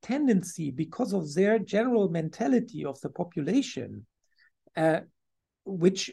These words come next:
produces an affinity for a dissociating drug. And this is the reason, I think,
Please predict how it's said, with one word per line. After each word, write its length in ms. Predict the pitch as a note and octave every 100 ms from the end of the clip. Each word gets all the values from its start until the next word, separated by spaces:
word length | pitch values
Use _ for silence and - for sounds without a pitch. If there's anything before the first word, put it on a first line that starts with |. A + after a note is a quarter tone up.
| _
produces 720 | - F#3 D3+ A3+ D4+ C#4+ G#3+ -
an 240 | G#3+ G3+ A#3
affinity 920 | D#3+ - D4+ E4+ A#3 - D#3+ F3+ A#3+ - _ -
for 240 | G#3+ A3+
a 60 | F#3+
dissociating 1160 | E3 F#3+ B3+ D4 D4+ - G3 G#3 A3+ A3 G#3
drug. 320 | G3+ A#3 - - _ _ _ _ _ _ _ -
And 160 | F3
this 260 | E3 C4 C4
is 180 | A#3 F#3+
the 120 | G3+
reason, 460 | F#3 A#3+ C4+ G3+ F#3+
I 180 | F3 C#4+
think, 440 | - F#3+ F#3 G3+